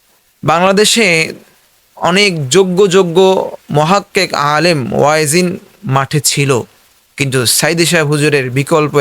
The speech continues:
একজনও ছিল না। কিন্তু ডক্টর মিজানুর রহমান আজহারি ভাই, উনি যেভাবে কোরআনের সফট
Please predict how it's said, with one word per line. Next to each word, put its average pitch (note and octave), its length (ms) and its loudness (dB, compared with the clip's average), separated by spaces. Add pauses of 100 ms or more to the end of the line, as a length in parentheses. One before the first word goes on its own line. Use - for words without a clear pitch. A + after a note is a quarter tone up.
একজনও C#3 380 -2
ছিল C3 240 -2
না। B2 120 -2 (1040)
কিন্তু A3 280 0 (840)
ডক্টর E3 320 0
মিজানুর G#3+ 480 2
রহমান G#3 200 2 (120)
আজহারি E3+ 420 2 (300)
ভাই, D3+ 240 2
উনি E3 240 2
যেভাবে F#3+ 380 2 (580)
কোরআনের E3 540 2 (1000)
সফট G#3 340 -2